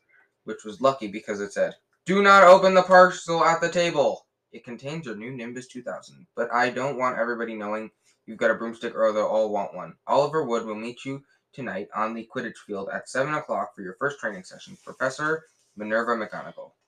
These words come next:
Or in this case, it says Professor M McGonagall, but we know it's Minerva. Harry had difficulty hiding his glee as he handed the note to Ron to read.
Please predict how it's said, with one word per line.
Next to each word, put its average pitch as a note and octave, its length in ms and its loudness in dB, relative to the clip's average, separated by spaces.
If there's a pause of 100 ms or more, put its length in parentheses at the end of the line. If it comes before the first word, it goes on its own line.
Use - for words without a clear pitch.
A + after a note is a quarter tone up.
(580)
Or G2 80 -12
in G#2 60 -10
this G#2 120 -14
case, G2+ 220 -12
it E2+ 80 -20
says F#2 140 -12
Professor - 420 -12
M E2+ 160 -8
McGonagall, - 480 -18 (440)
but - 120 -10
we - 80 -10
know D#2 140 -8
it's - 160 -16
Minerva. - 320 -20 (1300)
Harry F3+ 280 8
had E3+ 280 4
difficulty A#2+ 540 -6
hiding C3+ 440 0
his A2 160 -8
glee A2+ 380 -6
as G#2+ 180 0
he A2 100 -10
handed A#2+ 280 -6
the C3 60 -6
note G#2 240 -8
to A2 80 -10
Ron F#2+ 260 -4
to - 80 -20
read. - 200 -20